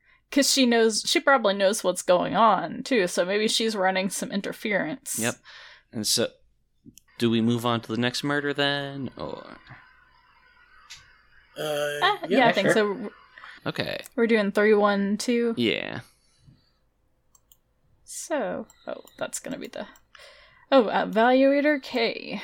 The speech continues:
Speaker 1: And we got the Lovers,
Speaker 2: Oh, dear.
Speaker 1: which is a major, so that's a unusually gruesome
Speaker 2: Oh,
Speaker 1: show or
Speaker 2: no.
Speaker 1: ritualistic.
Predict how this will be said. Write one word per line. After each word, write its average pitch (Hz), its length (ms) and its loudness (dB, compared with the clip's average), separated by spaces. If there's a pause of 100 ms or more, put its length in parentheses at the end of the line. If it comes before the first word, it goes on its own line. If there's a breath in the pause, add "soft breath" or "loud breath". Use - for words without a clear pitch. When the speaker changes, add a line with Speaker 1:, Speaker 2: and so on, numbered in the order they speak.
(600 loud breath)
Speaker 1:
And 190 340 -4
we 196 100 -2
got 180 280 2
the 190 80 -2
Lovers, 254 500 4
Speaker 2:
Oh, 277 240 0
dear. 110 380 0
Speaker 1:
which 220 200 -4
is 196 220 0
a 180 480 2
major, 202 640 2
so 196 240 -2
that's - 380 -4
a 180 440 -4 (220)
unusually 208 500 2
gruesome 208 560 -4
Speaker 2:
Oh, 139 340 4
Speaker 1:
show 262 140 2
or 269 60 2
Speaker 2:
no. - 240 4
Speaker 1:
ritualistic. 220 800 2